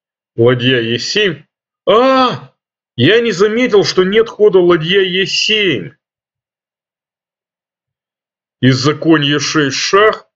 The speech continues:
и конь бьёт Д восемь. И это тоже выигранная позиция.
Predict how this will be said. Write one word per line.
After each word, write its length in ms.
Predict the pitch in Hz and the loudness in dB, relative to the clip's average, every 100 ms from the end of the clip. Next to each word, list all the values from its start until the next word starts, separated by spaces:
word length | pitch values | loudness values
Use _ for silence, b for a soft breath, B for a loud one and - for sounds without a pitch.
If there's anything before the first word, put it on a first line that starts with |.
| _ _ - | _ _ -4
и 100 | 123 | 0
конь 280 | 156 175 | 2 2
бьёт 300 | 151 160 143 | 2 -2 0
Д 80 | 135 | -2
восемь. 480 | 170 170 135 - - _ _ _ _ _ - | 0 0 -2 -4 -16 _ _ _ _ _ -2
И 60 | |
это 240 | 143 165 165 | 0 0 -2
тоже 360 | - 190 143 | 2 2 2
выигранная 640 | 139 160 165 143 139 131 123 | 0 0 0 -2 -2 -2 -2
позиция. 720 | - 135 127 117 - - - | -2 -4 -4 -6 -4 -6 -6